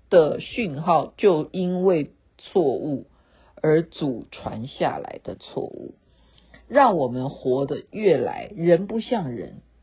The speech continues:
真的，我们的内在不能够真实的去反映。看，大家都只看你的外表，而不去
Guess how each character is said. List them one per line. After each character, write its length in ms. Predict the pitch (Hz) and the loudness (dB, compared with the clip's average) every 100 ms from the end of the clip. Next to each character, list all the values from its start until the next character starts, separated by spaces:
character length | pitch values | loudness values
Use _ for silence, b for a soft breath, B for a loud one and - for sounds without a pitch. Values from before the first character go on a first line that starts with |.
| _ | _
真 240 | 196 214 | -4 -4
的， 200 | 196 - b b b b b b | -6 -8 b b b b b b
我 140 | 202 | 4
们 160 | 208 262 | 6 4
的 120 | 294 | 4
内 320 | 311 302 208 | 4 2 2
在 360 | 196 226 135 - _ _ _ _ _ _ - | 2 2 0 -6 _ _ _ _ _ _ -2
不 180 | 302 | 0
能 280 | 214 143 127 | 2 0 -2
够 220 | 160 160 | 0 0
真 400 | 135 - 180 185 | 0 0 0 0
实 260 | 185 - 113 | -4 -8 -10
的 120 | 135 | -10
去 200 | 139 - | -10 -10
反 380 | 143 - - - | -8 -6 -8 -8
映。 200 | 143 110 - - _ _ _ _ _ _ _ - - - | -12 -12 -16 -20 _ _ _ _ _ _ _ -20 -20 -6
看， 260 | - 311 262 | 2 4 6
大 220 | 294 269 | 6 6
家 260 | 208 226 202 | 4 2 0
都 280 | 202 208 196 - | 2 2 2 -8
只 220 | - 127 | -6 -6
看 340 | - 202 151 | -4 -4 -4
你 100 | 120 | -6
的 140 | - 95 | -10 -8
外 260 | 156 131 | -6 -6
表， 240 | 92 - - b b b b | -8 -14 -16 b b b b
而 220 | - 190 | 4 4
不 240 | 185 170 180 | 4 2 0
去 320 | - 208 147 | -2 -6 -8